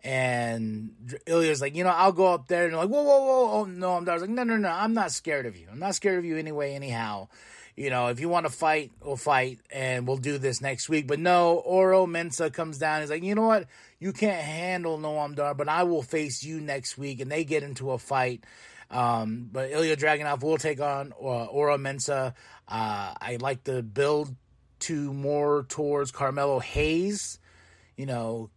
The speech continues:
um, for the N X T Championship.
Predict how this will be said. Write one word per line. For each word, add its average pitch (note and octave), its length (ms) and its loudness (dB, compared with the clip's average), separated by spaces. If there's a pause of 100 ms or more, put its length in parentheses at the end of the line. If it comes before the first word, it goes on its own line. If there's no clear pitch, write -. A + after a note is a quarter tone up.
(140)
um, G#2 500 -6 (580)
for D3 500 4
the C3 420 -2
N C#3 120 -8
X C3 160 -6
T E3 100 -8
Championship. D#3 580 -6